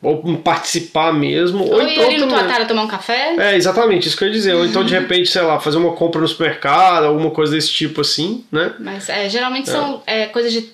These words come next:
Speaker 2: trinta minutos? Uns trinta
Speaker 1: O quê?
Speaker 2: minutos,
Speaker 1: Não,
Speaker 2: uma
Speaker 1: uma
Speaker 2: hora?
Speaker 1: hora.
Speaker 2: Uma
Speaker 1: Uma
Speaker 2: hora?
Speaker 1: hora. Todos eles são uma hora.
Speaker 2: Tá, é, então
Speaker 1: A única coisa é que acontece assim, né? Pode ser que seu filho ou sua filha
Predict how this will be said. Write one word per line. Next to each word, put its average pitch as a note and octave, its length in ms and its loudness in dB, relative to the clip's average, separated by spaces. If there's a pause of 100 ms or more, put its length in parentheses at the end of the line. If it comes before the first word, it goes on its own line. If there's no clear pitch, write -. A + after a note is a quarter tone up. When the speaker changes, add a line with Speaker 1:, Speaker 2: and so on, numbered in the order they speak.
(140)
Speaker 2:
trinta A3+ 240 -6
minutos? C4 800 -4 (120)
Uns - 260 -14 (280)
trinta A3 160 -6
Speaker 1:
O - 40 -6
quê? A#3 120 -2
Speaker 2:
minutos, C#3+ 160 2
Speaker 1:
Não, D3+ 100 2
Speaker 2:
uma A3+ 120 0
Speaker 1:
uma G3+ 120 4
Speaker 2:
hora? F#3 100 6
Speaker 1:
hora. C#3 180 2
Speaker 2:
Uma A#3 280 0
Speaker 1:
Uma F#3 100 2
Speaker 2:
hora? F3 100 6
Speaker 1:
hora. - 260 0 (160)
Todos E3 300 0
eles D3 160 0
são E3 100 0
uma E3 140 -2
hora. B2+ 240 -2 (500)
Speaker 2:
Tá, F3+ 440 -6
é, G3+ 720 0
então E3+ 160 0
Speaker 1:
A F#3+ 40 6
única A3+ 260 2
coisa G3 280 0
é - 20 2
que A#3 120 0
acontece A3+ 420 2
assim, F#3 220 0
né? C#3+ 120 0
Pode D3+ 280 -2
ser D#3+ 100 -2
que E3 60 -4
seu F3+ 160 0
filho F3 300 -2
ou F3 60 0
sua E3 160 0
filha F3+ 640 -2